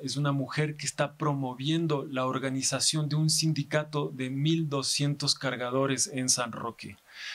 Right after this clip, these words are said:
Eh, esto, am, bueno, un, un dato también es que ella habla,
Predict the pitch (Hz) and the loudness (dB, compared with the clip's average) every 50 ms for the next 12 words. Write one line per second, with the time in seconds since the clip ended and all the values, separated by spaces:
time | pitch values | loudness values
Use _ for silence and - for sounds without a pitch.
0 | - - - - - - _ - - 131 135 131 131 131 131 131 - - _ _ | -10 -10 -12 -14 -16 -20 _ -4 0 0 2 2 0 0 -2 -4 -6 -10 _ _
1 | _ _ _ _ _ _ _ _ _ - 170 170 160 160 - 190 190 180 170 214 | _ _ _ _ _ _ _ _ _ -4 0 0 0 0 2 2 2 2 0 -4
2 | - _ _ _ _ _ _ _ _ _ _ _ _ _ _ _ _ _ _ _ | -8 _ _ _ _ _ _ _ _ _ _ _ _ _ _ _ _ _ _ _
3 | _ - 156 143 143 139 139 135 131 131 131 - - - - - - - _ - | _ -2 0 2 4 4 2 2 0 -4 -6 -6 -8 -8 -8 -8 -12 -20 _ -2
4 | 151 160 156 - - - 165 165 170 170 196 202 165 160 156 160 160 165 175 156 | 0 0 0 0 -2 -2 0 0 2 0 0 0 2 4 4 4 4 2 0 0
5 | 160 156 156 160 165 170 170 - - 147 143 - - - 160 160 156 151 165 165 | 0 2 2 4 2 2 0 -2 -4 -4 -4 -2 0 2 2 2 2 4 4 4
6 | 156 - - - - - 151 143 143 143 143 147 151 143 143 | 4 4 2 -2 -6 -4 -2 0 0 0 2 0 0 0 -2